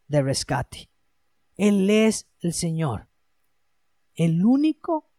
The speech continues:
que puede traer de vuelta a todos aquellos que han sido vendidos.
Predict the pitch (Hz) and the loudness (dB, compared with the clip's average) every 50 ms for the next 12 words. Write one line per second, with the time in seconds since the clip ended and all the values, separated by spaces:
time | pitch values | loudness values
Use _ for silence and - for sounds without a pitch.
0 | _ _ - 190 175 - _ 180 185 180 185 185 180 - - 160 156 160 160 160 | _ _ -4 -4 -4 -2 _ 2 4 6 6 6 4 2 0 0 2 4 4 4
1 | 147 147 143 143 147 175 202 208 - - - 208 196 - - _ _ _ - 143 | 2 2 2 4 6 6 6 6 4 2 0 0 0 -2 -6 _ _ _ -6 -6
2 | 135 - _ - 180 180 180 180 190 190 - 156 - - 165 156 147 131 123 120 | -6 -6 _ 0 2 2 2 2 0 0 -2 -4 -4 -2 -2 -2 -2 -2 -6 -8
3 | 101 - - - _ _ _ _ - 131 127 127 120 - - 123 117 110 104 98 | -8 -10 -14 -20 _ _ _ _ -4 -2 -2 -2 -4 -4 -4 -4 -4 -4 -6 -6
4 | 95 92 92 92 98 101 - - - - - - | -8 -8 -10 -10 -10 -10 -10 -12 -16 -18 -20 -20